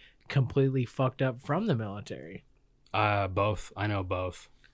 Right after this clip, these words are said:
Speaker 2: Um, there are some people that have had, you know, success stories, and there are some people that have fallen off the rails and, you know, they lost their sense of purpose in life.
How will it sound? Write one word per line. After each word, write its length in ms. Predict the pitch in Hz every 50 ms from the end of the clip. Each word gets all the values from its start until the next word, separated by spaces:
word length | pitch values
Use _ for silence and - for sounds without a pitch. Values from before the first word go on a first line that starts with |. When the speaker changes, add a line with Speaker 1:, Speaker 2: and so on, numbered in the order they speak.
| _ _ -
Speaker 2:
Um, 380 | 104 98 95 95 95 92 98
there 220 | 110 113 113 110 107
are 40 | 113
some 220 | - - 117 107
people 440 | - - 110 107 92 113 113 110 101
that 440 | 107 101 101 98 98 101 98 - - - - _ - - _ _ _ -
have 280 | - - 107 110 110 -
had, 420 | 120 110 107 107 107 110 107 113 - - _ _ -
you 120 | 120 104
know, 160 | 98 92 95
success 500 | 92 - - 107 - - - 113 107 95
stories, 460 | - - 120 110 110 110 110 110 101 113
and 320 | 98 98 101 101 101 101
there 220 | 104 107 117 120
are 40 | 113
some 240 | - - 131 123 113
people 400 | - 131 123 113 117 127 127 123
that 340 | 120 117 117 113 117 110 - _ - - _ _ - - _
have 180 | - 107 104 98
fallen 380 | - - 104 95 98 104 107 107
off 160 | 110 110 -
the 100 | - 110
rails 460 | 95 101 101 107 113 117 120 113 98
and, 320 | 107 101 101 98 95 95 98
you 60 | 98
know, 160 | 101 104 101
they 140 | 101 101 98
lost 520 | 92 92 95 95 101 104 101 - - -
their 380 | 113 104 104 101 101 95 92 - - - _ - - _ _ _ _ - _ -
sense 280 | - - 135 113 104
of 160 | 107 92 - -
purpose 460 | - 110 110 104 - 117 107 - 131
in 160 | 117 113 113
life. 460 | 113 113 117 117 117 107 - - -